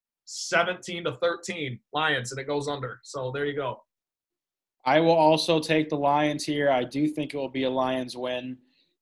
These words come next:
Speaker 2: Theo, I've, I've been pretty bad as of late on the over-unders as well. I mean, the Bears defense is great. I just think that, I just have this picture in my mind of for some reason the defense just, like,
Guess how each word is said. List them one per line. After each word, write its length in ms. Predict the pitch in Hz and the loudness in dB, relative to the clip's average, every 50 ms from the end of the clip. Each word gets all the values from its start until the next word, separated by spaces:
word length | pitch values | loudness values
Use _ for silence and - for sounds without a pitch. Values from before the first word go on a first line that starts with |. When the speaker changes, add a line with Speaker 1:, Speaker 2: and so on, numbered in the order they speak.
| _ | _
Speaker 2:
Theo, 180 | - 156 170 180 | 4 4 4 4
I've, 340 | 165 139 151 165 175 160 - - - - | 4 4 4 4 4 2 -2 -6 -4 0
I've 160 | - - 165 | 2 2 2
been 180 | 175 185 151 143 | 2 0 -4 -4
pretty 260 | - - 170 165 160 | -2 0 0 0 0
bad 320 | 147 - 143 139 143 143 143 | 2 4 4 6 6 6 6
as 160 | 139 131 135 | 4 2 0
of 80 | 127 139 | -2 0
late 140 | 139 139 | 2 2
on 100 | 139 131 | 2 2
the 100 | 131 135 | 0 0
over-unders 680 | 131 131 135 135 127 131 131 131 131 131 131 131 120 123 | -2 -2 -2 -2 0 0 2 2 2 0 -2 -4 -6 -6
as 120 | 117 110 | -10 -10
well. 400 | 113 117 120 120 120 117 107 107 107 110 | -4 0 2 4 4 4 2 2 -2 -6
I 40 | |
mean, 140 | 117 127 127 | -10 -6 -4
the 80 | 127 120 | -6 -4
Bears 360 | - 139 135 139 139 131 - | -2 0 0 0 0 -2 -2
defense 460 | - 135 131 - - 139 131 127 - | -2 -4 -4 -2 -2 -4 -4 -4 -6
is 120 | 123 113 - | -8 -10 -12
great. 380 | - - 131 127 127 127 127 117 | -12 -6 -2 -2 0 0 0 -2
I 100 | 117 139 | -2 -2
just 260 | 135 151 151 151 - - | 0 0 -2 -2 -2 -4
think 200 | 143 139 131 - | -4 -6 -6 -4
that, 220 | - 127 123 127 - _ _ _ _ _ _ _ _ _ _ _ 151 | -4 -4 -4 -4 -6 _ _ _ _ _ _ _ _ _ _ _ -2
I 120 | 170 220 233 | 2 4 4
just 160 | 220 226 - | 4 4 4
have 200 | 226 226 226 226 | 2 2 2 0
this 120 | 220 - - | -4 -6 -4
picture 340 | - 226 220 220 - 220 208 | -2 -2 -2 0 -2 -2 -2
in 60 | 202 | 0
my 120 | 202 196 | -2 0
mind 300 | 185 185 185 190 190 180 | 0 2 2 2 2 2
of 120 | 156 - - | 0 -2 -4
for 80 | 147 | -6
some 340 | 143 - - - 170 165 165 | -8 -4 0 0 2 2 2
reason 280 | 170 170 165 156 156 151 | 4 4 4 4 4 2
the 80 | 139 | 0
defense 580 | 127 - 143 151 151 151 - 147 135 131 127 - | -2 0 0 0 2 2 2 2 2 0 -2 -4
just, 240 | - 135 127 - - | -6 -6 -4 -2 0
like, 220 | 135 127 123 - | 0 0 0 -2